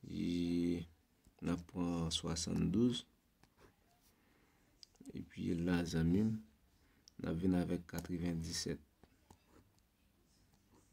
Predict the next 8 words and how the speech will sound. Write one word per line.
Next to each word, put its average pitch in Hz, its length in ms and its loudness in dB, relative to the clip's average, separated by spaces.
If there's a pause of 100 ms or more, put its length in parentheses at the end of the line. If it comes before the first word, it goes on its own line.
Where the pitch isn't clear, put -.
(640)
Ok. - 180 -10 (960)
La, 101 240 4
zanmi 95 320 6
m, 92 60 10
n 87 100 8
ap 87 140 -8
pran 85 160 -4
swasannèf. 82 760 -4